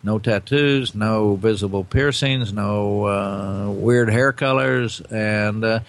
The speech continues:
at the end, the people who don't like that,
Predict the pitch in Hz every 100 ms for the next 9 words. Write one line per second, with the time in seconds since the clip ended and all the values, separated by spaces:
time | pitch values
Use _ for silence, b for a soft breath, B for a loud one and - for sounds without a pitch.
0 | B - 139 135 135 180 160 127 117 117
1 | 117 - - 123 131 127 104 - 147 -
2 | 117 135 151 170 165 180